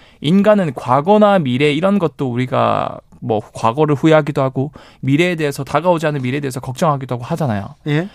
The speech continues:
Speaker 1: 그게 이제 뇌의 대뇌가 너무 발달해서 인간만 쓸데없는 우울에 빠지고 이제 걱정을 많이 한단 말이죠.
Speaker 2: 예.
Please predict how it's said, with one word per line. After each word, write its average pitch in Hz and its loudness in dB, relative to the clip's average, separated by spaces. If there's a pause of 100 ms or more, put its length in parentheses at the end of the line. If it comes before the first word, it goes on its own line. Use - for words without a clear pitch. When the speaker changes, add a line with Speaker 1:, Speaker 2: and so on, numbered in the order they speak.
(180)
Speaker 1:
그게 156 0
이제 143 0
뇌의 127 2
대뇌가 139 2
너무 135 2
발달해서 117 -2 (220)
인간만 220 4
쓸데없는 202 2
우울에 165 0
빠지고 127 -4
이제 113 -4
걱정을 127 -2
많이 104 -2
한단 151 -2
말이죠. 107 -8
Speaker 2:
예. 156 -2